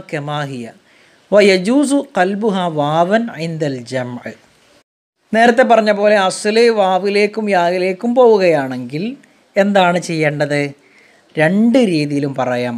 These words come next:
അസ്ലിനെ, ഹംസയെ അവിടെ നിലനിർത്തിക്കൊണ്ട് പറയാം, അതല്ലെങ്കിൽ അതിനെ മാറ്റിയിട്ട് വാവാക്കിയിട്ടും പറയാം. ഉദാഹരണം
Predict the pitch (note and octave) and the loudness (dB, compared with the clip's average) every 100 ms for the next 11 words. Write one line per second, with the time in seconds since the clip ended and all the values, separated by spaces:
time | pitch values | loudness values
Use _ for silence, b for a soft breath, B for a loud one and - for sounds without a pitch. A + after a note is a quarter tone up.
0 | A#2 B2+ - D3+ D#3 E3 D#3 C3 C#3+ C#3+ | -10 -10 -6 -4 0 0 0 -2 -4 0
1 | E3 D#3 C#3+ C3 C#3 C#3 C3 B2+ C#3+ D3 | 2 4 2 0 0 -2 -4 -4 -4 -2
2 | D3 - D#3+ E3+ F3 F3 F3 F3+ G#3+ - | -6 -6 -6 -4 -2 0 2 2 0 -2
3 | b b b b b - F#3 G#3 F3 F3 | b b b b b -4 0 2 0 -4
4 | G3+ C4+ - E3 F#3 F#3+ D#3 D3+ D3+ - | -4 -6 -6 -6 -4 -6 -6 -8 -10 -10
5 | D#3+ E3+ D3 C3 C3+ C#3+ C#3+ D#3 D3 C3+ | -8 -4 -2 -2 0 0 -2 -4 -6 -6
6 | A2+ A2 A2 - D3 D3+ D3+ F#3 | -6 -10 -14 -4 -2 0 0 -2